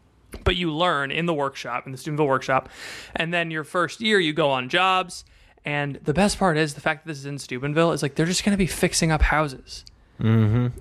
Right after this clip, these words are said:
Speaker 1: And they're gonna, there's, there's an abundance of trade work in Steubenville right now. There's so many craftsmen that live there because, like, a bunch of people from Steubenville that I'm friends with just stopped.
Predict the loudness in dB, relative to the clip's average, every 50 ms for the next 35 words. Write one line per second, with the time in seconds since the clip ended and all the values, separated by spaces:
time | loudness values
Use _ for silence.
0 | -16 -8 -4 -2 0 0 0 -2 -4 -8 -12 _ _ 0 2 2 4 4 2 2
1 | 2 2 0 0 0 0 2 2 4 4 4 2 0 0 0 0 0 0 -2 -6
2 | -6 -8 -10 -12 -12 -12 -8 -6 -6 -4 -2 -2 -2 0 0 -2 -2 0 0 2
3 | 2 4 4 4 4 4 4 2 2 2 0 2 2 0 -2 -2 -2 0 0 2
4 | 2 2 0 -4 -4 -2 -2 0 0 -2 -4 -8 -10 -10 -8 -6 -6 -6 -4 -2
5 | 0 0 0 0 -2 -2 -2 -2 -2 -2 -2 -2 -2 0 0 -2 -2 -2 -6 -6
6 | -4 -2 -2 -2 -2 -2 -4 -4 -2 -2 -2 0 0 2 2 2 2 0 0 -2
7 | -2 -2 -2 -2 -2 -2 -4 -8 -8 -6 -4 -2 0 0 0 2 0 0 0 -2
8 | -6